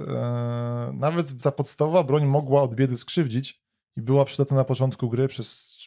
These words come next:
dziesięć minut. Więc to było, to było substytutem latarki, teraz dostał latarkę. Że cieszę się, bo to strasznie jest fajny ten, strasznie fajna wersja.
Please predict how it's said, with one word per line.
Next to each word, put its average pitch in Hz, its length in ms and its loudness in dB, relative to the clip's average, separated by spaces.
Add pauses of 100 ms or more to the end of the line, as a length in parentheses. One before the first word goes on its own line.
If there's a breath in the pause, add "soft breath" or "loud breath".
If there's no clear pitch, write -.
(120)
dziesięć 127 340 -2
minut. 120 300 -2 (680)
Więc 139 280 2
to 170 100 4
było, 170 220 6
to 175 120 4
było 165 180 6
substytutem 143 500 2
latarki, 139 360 0
teraz 131 240 2
dostał 123 240 -2
latarkę. 127 300 -2
Że 156 100 0 (260)
cieszę 254 260 0
się, 233 140 2
bo 190 80 -2
to 165 60 -4
strasznie 170 320 -2
jest 139 120 0
fajny 131 260 0
ten, 117 180 -6
strasznie 143 260 -6
fajna 113 220 -4
wersja. 110 280 -10